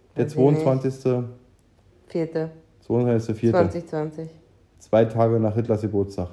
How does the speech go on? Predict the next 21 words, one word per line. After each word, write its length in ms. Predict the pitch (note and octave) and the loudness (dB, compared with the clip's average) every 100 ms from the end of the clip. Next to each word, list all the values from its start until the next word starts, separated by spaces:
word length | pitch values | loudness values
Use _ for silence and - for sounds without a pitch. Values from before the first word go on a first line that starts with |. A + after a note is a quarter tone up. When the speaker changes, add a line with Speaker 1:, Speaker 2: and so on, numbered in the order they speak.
| - - | -14 -10
Speaker 1:
So, 340 | G#2+ G2 G#2 - - | -2 -2 -2 -12 -20
zweiundzwanzigste 540 | _ A#2+ A2+ A2+ A2 A2+ | _ 0 2 2 2 0
Vierte, 420 | - A#2+ A2+ F2+ | 2 0 2 -2
zwanzig 380 | - G#2+ A2 A2+ | 0 0 0 -4
zwanzig, 560 | - A2 C3 C#3+ D3 - | 0 0 0 -2 -2 -4
verkünde 480 | - - B2+ B2 | -6 0 0 0
ich, 340 | G#2+ C#3+ - - _ _ _ _ _ _ _ | -2 -4 -6 -14 _ _ _ _ _ _ _
dass 300 | G2+ G#2 - - | 0 0 -4 -4
im 200 | G#2 G#2+ | 0 2
nächsten 600 | C3 D3 - C#3 B2+ A2 | 2 2 -2 -2 0 0
Jahr, 400 | A2 A2 G2 - _ _ _ _ _ _ _ _ _ | 0 -2 -4 -10 _ _ _ _ _ _ _ _ _
Ende 640 | A#2 B2+ D3+ D3+ D3+ D3+ - | 0 4 4 4 2 -2 -10
Spielzeit 880 | - - C#3 C#3 - C#3+ C3+ C3+ - - _ _ _ _ | -18 0 2 2 -2 -2 0 -2 -6 -20 _ _ _ _
zwanzig 640 | - - A2 B2 C3+ C3 - | -18 0 2 2 0 -8 -6
einundzwanzig, 760 | A2+ B2+ A#2 - G2 G2 G2+ | -2 0 -2 -2 -4 -4 -6
demzufolge, 720 | - G2+ G2+ - G#2+ A2+ C#3 C#3 - _ _ _ _ - | -4 -4 -4 -4 0 0 -2 -6 -16 _ _ _ _ -4
wird 180 | G#2+ - | -2 0
am 120 | G#2+ | 0
Ende 280 | - C#3 C3+ | 0 2 2
der 80 | |
Saison 500 | B2 A#2 A2 A2+ A#2+ | 2 0 0 0 -2